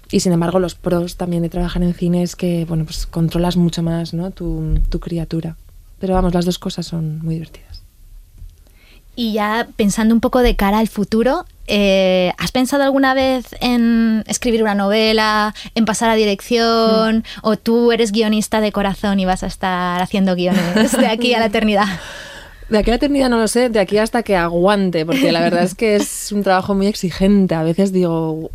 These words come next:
Speaker 1: no, uf, no, no sé si siempre voy a, no sé, a, a estar como fresca y,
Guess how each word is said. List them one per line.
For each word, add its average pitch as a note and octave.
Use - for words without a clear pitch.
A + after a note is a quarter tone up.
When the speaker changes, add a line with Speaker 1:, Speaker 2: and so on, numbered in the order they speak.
Speaker 1:
no, E3
uf, G3
no, F3+
no F3+
sé G3+
si G#3
siempre F#3
voy F3+
a, F3
no F#3+
sé, -
a, F3+
a F3
estar F3+
como F3
fresca F#3
y, D#3+